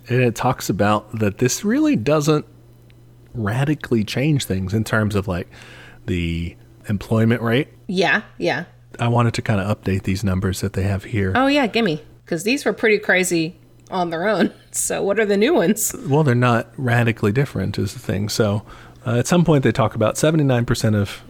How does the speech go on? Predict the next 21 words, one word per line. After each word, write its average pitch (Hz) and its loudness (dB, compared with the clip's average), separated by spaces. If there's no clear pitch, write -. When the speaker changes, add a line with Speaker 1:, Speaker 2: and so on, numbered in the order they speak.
Speaker 1:
disabled 117 -2
people 107 -2
prefer 113 2
to 110 4
work, - -4
but 113 2
only 98 2
twenty-seven 98 0
point 87 -6
six - -10
percent - -10
were 95 -2
employed. 127 2
In 104 0
twenty 151 4
eighteen, 113 0
the - -4
number 117 -2
is - -6
thirty-seven 117 0
percent - -10